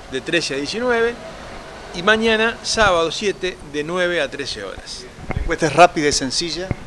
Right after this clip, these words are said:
Speaker 1: La encuesta es sencilla, las preguntas no tienen que ver ni con montos ni con cantidades, este, de exportación. No pretende ser una, una encuesta que indague sobre cuestiones económicas, este, sino sobre intenciones, relaciones y contactos.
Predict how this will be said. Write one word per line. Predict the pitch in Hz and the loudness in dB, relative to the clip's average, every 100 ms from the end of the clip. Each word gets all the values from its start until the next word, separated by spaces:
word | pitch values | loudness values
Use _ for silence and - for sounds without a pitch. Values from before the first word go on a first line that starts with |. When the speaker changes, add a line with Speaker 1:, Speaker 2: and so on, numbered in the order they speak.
| - | -6
Speaker 1:
La | 165 | 0
encuesta | 214 226 180 | 2 2 0
es | |
sencilla, | - 143 - 202 185 | -2 -4 -4 -2 0
las | 151 | 0
preguntas | 139 139 170 165 165 151 - - - - | 0 -2 0 2 4 2 -2 -10 -14 -6
no | 147 151 | -4 -2
tienen | 190 175 | -2 -2
que | 135 151 | 2 2
ver | 170 | 2
ni | 156 143 131 | 0 -4 -6
con | 113 127 | -6 -6
montos | 127 156 190 185 175 | -2 0 0 -2 -4
ni | 151 | -4
con | 123 120 | -8 -8
cantidades, | 123 120 110 131 151 147 135 - | -6 -8 -6 -2 0 0 -2 -4
este, | 117 - - 113 107 - - - - | -6 -12 -10 -8 -8 -10 -12 -12 -12
de | |
exportación. | 120 131 - - 170 165 | -10 -10 -8 -6 -4 -4
No | 151 | -4
pretende | 139 151 165 151 | -6 -8 -6 -6
ser | - | -4
una, | 151 143 123 113 104 | -6 -4 -6 -6 -8
una | 120 127 | -10 -12
encuesta | 117 - 143 - 123 | -10 -8 -6 -6 -8
que | 120 | -8
indague | 117 135 170 143 127 107 - - - | -10 -2 0 0 -4 -8 -16 -20 -18
sobre | - 120 | -12 -10
cuestiones | 120 113 143 135 127 | -10 -10 -10 -8 -10
económicas, | 117 139 180 170 196 220 - - - - - | -10 -8 -6 -6 -6 -6 -10 -18 -20 -16 -14
este, | 120 - 123 | -14 -10 -8
sino | - 156 165 | -6 -4 -6
sobre | - 156 147 | 0 0 0
intenciones, | 131 151 156 - 160 156 127 | -6 -6 -6 -2 -2 -2 -6
relaciones | 127 123 - 143 135 131 110 | -6 -8 -6 -6 -6 -8 -12
y | |
contactos. | 104 104 98 98 - - | -14 -14 -14 -16 -16 -20